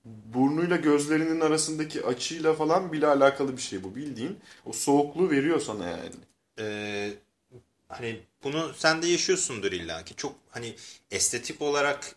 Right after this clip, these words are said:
Speaker 2: güzel bulmadığın şeyleri de çok çekici bulabiliyorsun.
Speaker 1: Tabii ki canım. Çoğunlukla öyle oluyor zaten.
Speaker 2: Yani mesela
Speaker 1: Çok güzel buldukların çünkü genelde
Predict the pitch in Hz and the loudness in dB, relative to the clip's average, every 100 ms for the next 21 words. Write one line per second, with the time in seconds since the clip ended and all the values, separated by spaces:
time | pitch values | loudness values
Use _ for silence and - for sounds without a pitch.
0 | - 123 117 135 131 123 127 139 131 117 | -16 -12 -2 2 2 -2 -6 -6 -6 -6
1 | 120 - 120 120 131 113 - - 104 - | -6 -4 -6 -6 -8 -8 -10 -8 -10 -8
2 | 110 107 104 107 110 117 101 104 101 95 | -8 -6 -2 -2 -2 -4 -2 -4 -6 -12
3 | 95 92 _ _ _ - - 107 143 156 | -14 -14 _ _ _ -14 -8 -6 -4 0
4 | 113 147 151 92 87 85 - _ _ _ | 0 0 0 -4 -6 -12 -18 _ _ _
5 | _ - 117 117 135 185 208 202 190 233 | _ 0 2 2 2 4 4 4 6 6
6 | 196 202 185 214 208 208 202 196 185 196 | 4 0 -2 -2 -2 -2 -6 -8 -2 0
7 | 196 196 185 208 | 2 2 6 6